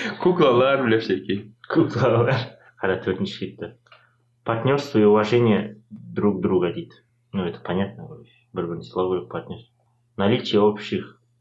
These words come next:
Speaker 2: общих целей и ценностей.
Speaker 1: Ну, это не
Speaker 2: Бизнес.
Speaker 1: всегда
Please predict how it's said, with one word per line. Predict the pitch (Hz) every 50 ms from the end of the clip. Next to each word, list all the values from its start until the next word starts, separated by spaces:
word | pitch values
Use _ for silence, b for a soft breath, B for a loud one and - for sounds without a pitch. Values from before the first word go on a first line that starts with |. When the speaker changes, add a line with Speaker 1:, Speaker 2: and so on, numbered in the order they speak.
| _ _
Speaker 2:
общих | - 104 101 - - - -
целей | - - - 113 117 110 98 90
и | 92 98 92 90 90 87 - -
ценностей. | - - 95 92 175 170 - - - - - - _ _ _ _ _
Speaker 1:
Ну, | 220 240 254
это | 202 147 123 113 120 101
не | 90 90 92 101
Speaker 2:
Бизнес. | 101
Speaker 1:
всегда | - - 110 98 92 90 101 98 90 76 67 - -